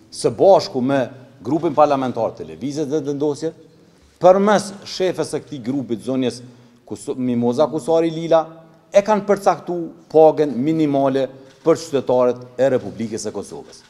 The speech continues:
Pra, imagjinoni ku kemi mri. Kryeterroristi Milan Radojičić, së bashku me Lëvizjen Vetëvendosje, e kanë përcaktu pagën minimale për qytetarët e Republikës së Kosovës, për të gjithë ata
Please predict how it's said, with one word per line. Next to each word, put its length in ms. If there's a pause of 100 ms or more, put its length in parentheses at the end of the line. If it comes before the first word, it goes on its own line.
(680)
Pra, 160
imagjinoni 520
ku 120
kemi 240
mri. 240 (640)
Kryeterroristi 880 (400)
Milan 320
Radojičić, 600 (580)
së 200
bashku 360
me 160
Lëvizjen 480
Vetëvendosje, 640 (560)
e 160
kanë 240
përcaktu 540 (420)
pagën 400
minimale 640 (380)
për 180
qytetarët 640 (160)
e 140
Republikës 560
së 80
Kosovës, 460 (420)
për 160
të 160
gjithë 200
ata 180